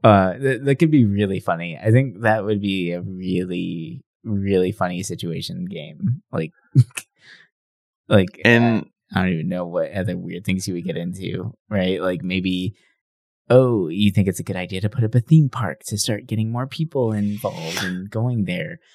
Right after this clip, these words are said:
Speaker 1: And then the dude, like, sabotages the theme park itself by going and, like, peeing in the wave pool and stuff, right? Like, <laughs>
Speaker 2: Mm-hmm.
Speaker 1: just m-, bad Yelp reviews. Oh my gosh, there could be a whole section for just bad Yelp reviews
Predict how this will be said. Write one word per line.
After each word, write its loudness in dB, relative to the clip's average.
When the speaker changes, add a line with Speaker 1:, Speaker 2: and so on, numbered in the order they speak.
Speaker 1:
And 8
then 2
the 0
dude, -8
like, -6
sabotages -4
the -2
theme 2
park -10
itself -2
by -14
going -6
and, -8
like, -8
peeing -4
in 0
the 0
wave 0
pool 0
and 0
stuff, 0
right? 2
Like, -2
<laughs> -6
Speaker 2:
Mm-hmm. 4
Speaker 1:
just -4
m-, 2
bad 4
Yelp 2
reviews. -2
Oh 0
my -8
gosh, -8
there -4
could -2
be -2
a -2
whole -8
section -4
for -2
just -12
bad -6
Yelp -6
reviews -6